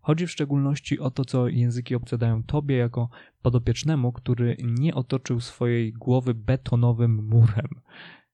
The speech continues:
Wyjaśnię to w telegraficznym skrócie. Język to kod.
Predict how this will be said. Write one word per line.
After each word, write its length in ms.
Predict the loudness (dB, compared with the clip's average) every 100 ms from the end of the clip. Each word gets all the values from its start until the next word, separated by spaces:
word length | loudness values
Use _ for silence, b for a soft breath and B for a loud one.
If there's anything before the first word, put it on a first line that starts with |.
| _ _ _
Wyjaśnię 600 | -2 2 2 0 -2 -2
to 160 | 0 -2
w 100 | -2
telegraficznym 680 | -2 -2 -4 -6 -6 -8
skrócie. 360 | -6 -6 -6 -8 -14 _ _ _ -20 -20 b b b
Język 280 | -2 -2 0
to 120 | -4
kod. 340 | -2 -2 -2